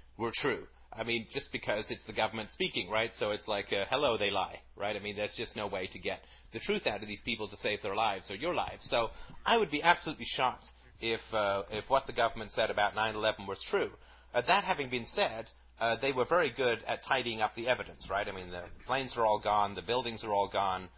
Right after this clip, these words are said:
uh, the steel's all been sort of sold off and broken down,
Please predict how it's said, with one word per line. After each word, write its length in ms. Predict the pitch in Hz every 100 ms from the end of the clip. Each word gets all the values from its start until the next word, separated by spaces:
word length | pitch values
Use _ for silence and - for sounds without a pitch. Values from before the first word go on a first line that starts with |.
| - -
uh, 220 | 92 90 90
the 80 | -
steel's 380 | - 165 151
all 160 | 131 120
been 260 | 117 110 104
sort 220 | - 107
of 80 | 98
sold 320 | 127 117 104
off 300 | 104 104 -
and 240 | 98 98
broken 340 | - 110 110 98
down, 360 | 98 98 98